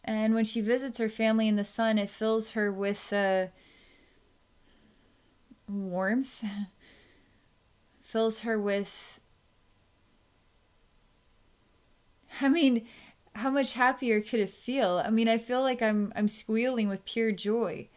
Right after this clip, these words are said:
and delight. And, and just, "This is the best parts of life" type of feeling.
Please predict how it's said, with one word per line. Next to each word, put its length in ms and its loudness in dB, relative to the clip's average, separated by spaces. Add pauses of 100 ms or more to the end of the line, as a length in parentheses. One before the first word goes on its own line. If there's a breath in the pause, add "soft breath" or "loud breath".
(340 soft breath)
and 220 2
delight. 680 0 (960 soft breath)
And, 360 4
and 280 2
just, 320 -6 (100)
"This 300 -2
is 140 -2
the 100 2
best 340 2
parts 380 0
of 100 -6
life" 560 0 (380)
type 280 -2
of 120 -4
feeling. 500 -2